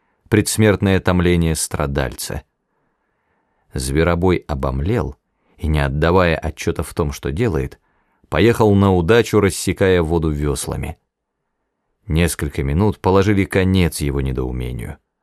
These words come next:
Он ясно расслышал треск ветвей и хвороста,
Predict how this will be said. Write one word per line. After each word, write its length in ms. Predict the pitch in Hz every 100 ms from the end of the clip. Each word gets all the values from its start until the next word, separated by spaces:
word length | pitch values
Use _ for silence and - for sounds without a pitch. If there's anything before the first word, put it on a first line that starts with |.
| _ _ -
Он 220 | 87 82
ясно 520 | 80 98 95 - 76
расслышал 560 | 76 - - 110 85 73
треск 420 | - 87 - 71
ветвей 400 | 71 - 107 92
и 180 | - 90
хвороста, 800 | - 87 92 76 71 - -